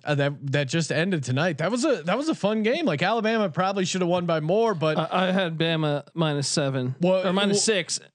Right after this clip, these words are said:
Speaker 2: and they're
Speaker 1: what
Speaker 2: up seven with two minutes left, and I'm like,
Speaker 1: Oh,
Speaker 2: "I
Speaker 1: yeah.
Speaker 2: got this. They're gonna foul."
Speaker 1: <laughs>
Speaker 2: Of course.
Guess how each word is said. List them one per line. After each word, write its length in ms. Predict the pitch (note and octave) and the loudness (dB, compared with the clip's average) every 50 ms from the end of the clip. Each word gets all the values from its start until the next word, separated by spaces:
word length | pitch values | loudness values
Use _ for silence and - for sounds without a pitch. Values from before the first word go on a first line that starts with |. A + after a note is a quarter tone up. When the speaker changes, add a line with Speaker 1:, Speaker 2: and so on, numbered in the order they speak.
| _ _ | _ _
Speaker 2:
and 100 | - F3+ | 0 2
they're 100 | F#3 G3 G3 | 4 4 2
Speaker 1:
what 60 | A3 | 0
Speaker 2:
up 100 | G3+ E3+ | 0 -2
seven 340 | - - A#3 A#3 A3 F#3+ F3 | 0 0 2 2 2 2 0
with 120 | F3 E3 | 0 2
two 140 | - B3 C#4 | 2 2 4
minutes 240 | C4 C#4+ C#4+ - - | 4 4 2 2 0
left, 160 | G#3+ F#3+ F#3 | 0 0 0
and 80 | F#3+ | 2
I'm 60 | F#3+ A3 | 2 4
like, 120 | A3+ G#3+ | 4 4
Speaker 1:
Oh, 40 | G3 | 2
Speaker 2:
"I 60 | - | 2
Speaker 1:
yeah. 160 | - F3+ C#4+ D#4+ F4 | 2 2 2 2 0
Speaker 2:
got 80 | - | -2
this. 160 | - A#3 A3 - | -2 -4 -2 0
They're 100 | A3+ A3+ | 0 0
gonna 160 | A3+ A3 F#3 | 0 0 0
foul." 520 | C#3+ - B3 B3+ C4 B3 G#3+ F#3+ F3+ D#3+ - | 0 0 2 2 2 2 0 0 -2 0 -2
Speaker 1:
<laughs> 160 | E3 D3 - - D3 C#3 | -2 -2 -2 -2 -2 -2
Speaker 2:
Of 120 | - F3+ - | -2 -4 -2
course. 460 | - - - C4 A#3 F#3+ - - | 2 2 2 2 2 0 -4 -8